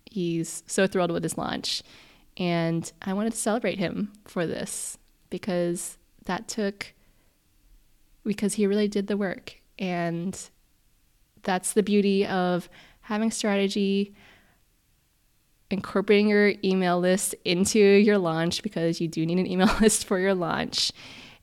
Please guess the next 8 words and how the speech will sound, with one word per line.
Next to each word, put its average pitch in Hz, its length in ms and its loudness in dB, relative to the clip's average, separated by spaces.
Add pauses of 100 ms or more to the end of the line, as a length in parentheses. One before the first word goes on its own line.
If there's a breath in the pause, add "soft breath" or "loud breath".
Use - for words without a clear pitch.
and 254 480 4 (340)
having 214 360 -2
some 208 180 -2
copy 196 280 -4
support - 480 -12
as - 200 -8
well. - 260 -6 (920)
So 202 380 -6